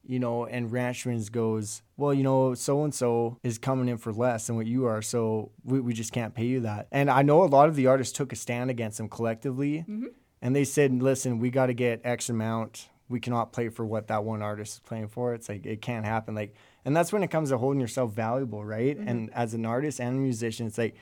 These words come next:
Speaker 1: it shows right there that management and even artists, they'll take the less pay, right? It is business from both sides, but still, it's like, we gotta keep live music around.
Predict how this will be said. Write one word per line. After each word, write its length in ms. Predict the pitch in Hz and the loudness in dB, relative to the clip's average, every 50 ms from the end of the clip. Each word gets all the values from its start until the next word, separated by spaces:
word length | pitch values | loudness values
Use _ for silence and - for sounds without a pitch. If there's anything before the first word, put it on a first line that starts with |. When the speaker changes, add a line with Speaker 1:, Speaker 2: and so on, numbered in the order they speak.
| - - | -8 -2
Speaker 1:
it 180 | - 139 117 | 0 0 0
shows 420 | - - - 131 131 160 175 143 120 | 0 0 0 2 2 2 2 2 2
right 240 | 127 127 123 117 - | 2 2 0 2 2
there 300 | 131 131 147 170 170 135 | 4 4 6 6 4 2
that 320 | 117 113 110 113 113 110 - - _ _ _ | 0 0 0 -2 -2 -4 -8 -14 _ _ _
management 680 | - 127 123 131 143 156 175 151 131 139 135 131 127 - | -2 0 0 2 0 0 -2 -2 -2 -2 -2 -2 -2 -2
and 240 | 127 127 120 117 117 | -2 -2 -2 -2 -2
even 400 | - 135 139 143 135 135 127 127 | 0 0 2 2 2 2 0 0
artists, 400 | 113 113 117 127 147 160 147 - | 0 0 2 2 2 0 -2 0
they'll 140 | - 131 127 | 0 0 0
take 260 | - - 135 135 131 | 2 2 0 2 2
the 120 | 131 127 | 2 2
less 440 | 123 127 131 131 127 - - - - _ _ _ _ | 4 4 4 2 2 -2 -8 -10 -12 _ _ _ _
pay, 280 | - 127 127 143 165 156 | 0 2 2 2 2 0
right? 440 | 117 110 107 113 131 156 190 - - _ - - | 0 -2 -2 -2 -2 -4 -6 -10 -18 _ -8 -6
It 120 | 147 147 | -4 -2
is 160 | 160 170 160 | -2 -2 -2
business 500 | 143 127 139 139 139 147 165 160 139 - | 0 2 2 2 2 2 0 0 0 -2
from 220 | - - 131 123 113 | -2 -2 -2 0 0
both 220 | 117 113 123 123 | 0 -2 -4 -4
sides, 580 | - - 131 131 135 143 151 160 160 - - - _ | -4 -2 -2 0 0 -2 -4 -6 -10 -14 -16 -8 _
but 240 | - 139 127 117 - | 2 2 2 2 0
still, 340 | - - - 131 123 113 113 | -4 -2 2 2 4 4 2
it's 140 | 110 - | 0 2
like, 180 | 127 123 120 117 - | 2 2 2 0 -4
we 120 | 135 139 147 | -8 -6 -4
gotta 200 | 165 190 190 - | -2 0 -2 -2
keep 260 | - - 160 147 123 | -2 -4 -4 -2 0
live 260 | 117 120 123 131 127 | 2 2 4 4 4
music 420 | 120 120 131 139 131 131 120 110 | 2 2 2 0 0 -4 -6 -6
around. 720 | - 107 107 110 110 117 131 160 160 123 92 - - - | -6 -4 -4 -4 -4 -2 -2 -2 -2 -4 -4 -6 -10 -14